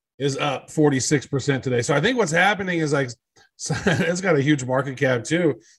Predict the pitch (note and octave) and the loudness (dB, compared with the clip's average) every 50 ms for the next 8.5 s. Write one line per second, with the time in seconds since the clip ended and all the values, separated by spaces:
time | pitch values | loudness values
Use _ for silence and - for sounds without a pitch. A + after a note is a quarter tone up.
0 | _ - D3 D3+ C#3 E3 D#3 - - - F3+ F#3+ G#3+ G#3 D#3+ C3+ A2+ A#2+ C#3 C#3 | _ 0 0 2 2 2 0 0 0 2 2 4 4 2 2 -2 -4 -6 -6 -6
1 | C3 C3 A2+ G#2+ F#3+ A3 G3+ G#3+ G#3+ F#3+ F3+ F3+ E3 E3 - G3 G#3 G#3 G#3 G3+ | -6 -6 -2 0 0 2 2 2 0 0 0 -4 -4 -4 -4 -2 -2 0 0 0
2 | - - G#3 G3 G3 G3 G3+ G#3+ G#3+ G#3 G#3 G3 G3+ G3+ G#3+ A3 G#3+ G3 E3+ F3 | 0 -2 -2 -2 -2 0 0 0 0 0 0 0 2 2 2 2 2 2 4 2
3 | D#3+ D3+ C#3+ - _ _ _ _ _ _ D#3+ E3 D#3 C#3+ D3 E3 F#3 G#3+ A#3+ A#3+ | 2 2 0 -4 _ _ _ _ _ _ -2 -2 -2 0 0 0 2 2 2 0
4 | G3 - E3+ D#3+ D3 C#3 C#3 C#3+ D#3+ D#3 - - _ _ _ - D#3 D#3 E3 A#3 | 0 0 2 2 4 4 4 2 2 0 -4 -10 _ _ _ -4 -2 0 2 0
5 | B3+ G3 A3 G3+ D#3+ E3+ G3 G3 G3 F#3+ D#3+ F3+ D#3+ - - _ _ _ _ - | 0 0 -2 -4 -2 -2 -2 -2 0 0 0 0 -2 -2 -4 _ _ _ _ -8
6 | C3 B2 C#3+ E3 E3+ E3 F3 E3+ E3 E3 E3 E3 E3 D#3+ C#3+ D3 D3 D3 D3+ D3 | -6 -2 0 0 0 0 0 -2 0 0 0 0 0 0 0 0 0 0 0 0
7 | D3 D3 D3 D3 C3+ - _ _ _ _ _ _ - B2 A2+ A#2+ D3 D#3 D#3 - | 0 0 0 -2 -2 -6 _ _ _ _ _ _ -6 -6 -2 0 0 0 0 0
8 | D#3 D#3 D#3 D#3 D#3+ D#3+ D#3+ D3+ C#3 - | 0 0 0 2 4 6 6 4 4 0